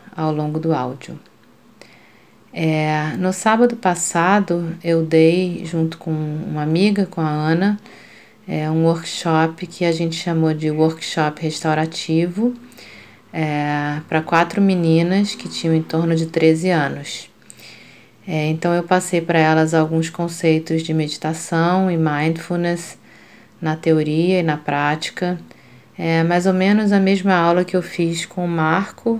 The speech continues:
no sesc, sendo que eu, me achando esperta e super antenada, é, troquei o conteúdo de alguns slides, colocando frases que falavam mais do universo delas e tal.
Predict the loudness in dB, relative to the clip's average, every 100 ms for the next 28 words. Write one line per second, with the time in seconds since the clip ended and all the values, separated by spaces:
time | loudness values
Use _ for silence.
0 | -4 -6 -6 -2 2 2 0 -6 -8 -8
1 | -8 -18 -20 -20 -20 -20 -20 -20 -18 -4
2 | -2 0 -2 -2 4 6 6 4 2 0
3 | 0 0 2 0 0 2 4 4 2 -4
4 | 0 2 0 -4 -6 -10 -4 -2 0 -2
5 | 0 0 0 0 -2 -4 -8 -20 -20 -20
6 | -20 -20 -8 -4 -2 -4 -2 -2 0 0
7 | 0 0 -4 0 0 0 0 -2 -2 -2
8 | -2 -2 -4 0 2 2 2 -2 -8 -12
9 | -18 -20 -20 -20 _ -8 0 0 0 0
10 | 0 -2 0 4 4 2 -6 -10 -6 0
11 | 2 2 0 -4 -2 -2 -2 0 -2 -2
12 | -4 -2 -4 -6 -6 -2 2 4 4 2
13 | 0 -2 -6 -8 -4 0 0 -2